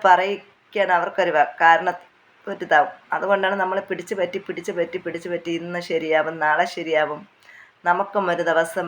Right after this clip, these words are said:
വരും, നമ്മളും മുന്നോട്ട് പോകും എന്നുള്ളൊരു വിശ്വാസത്തിൽ നമ്മൾ വീഡിയോസ്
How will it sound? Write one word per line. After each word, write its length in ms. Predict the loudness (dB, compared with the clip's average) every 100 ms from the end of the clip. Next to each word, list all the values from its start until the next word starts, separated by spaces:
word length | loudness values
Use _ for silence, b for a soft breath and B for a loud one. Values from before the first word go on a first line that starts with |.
| -2
വരും, 200 | -4 -2 -2
നമ്മളും 340 | -2 -2 -2 -6 -12
മുന്നോട്ട് 400 | -10 -4 -4 -4 -6 -2
പോകും 320 | -2 -2 -10 -10 -8
എന്നുള്ളൊരു 380 | -2 2 2 0
വിശ്വാസത്തിൽ 600 | -8 -4 -2 -2 -6 -8 -8 -8 B B B B -8
നമ്മൾ 180 | -4 -4 -4
വീഡിയോസ് 360 | -4 -2 -2